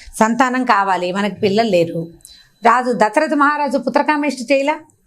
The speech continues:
జనక మహారాజు పుత్రకామేష్టి చేద్దాం అనుకున్నాడు, అనుకుంటే ఆయనకి చక్కగా పిల్ల దొరికింది,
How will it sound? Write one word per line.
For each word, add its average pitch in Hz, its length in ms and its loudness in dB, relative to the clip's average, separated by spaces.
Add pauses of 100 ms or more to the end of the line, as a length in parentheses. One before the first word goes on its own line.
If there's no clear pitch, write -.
(680)
జనక 277 280 2
మహారాజు 302 480 0
పుత్రకామేష్టి 262 640 -2
చేద్దాం 208 360 -2
అనుకున్నాడు, 170 460 -2
అనుకుంటే 269 480 0
ఆయనకి 285 200 -2
చక్కగా 269 340 -2
పిల్ల 311 240 -2
దొరికింది, 294 480 -2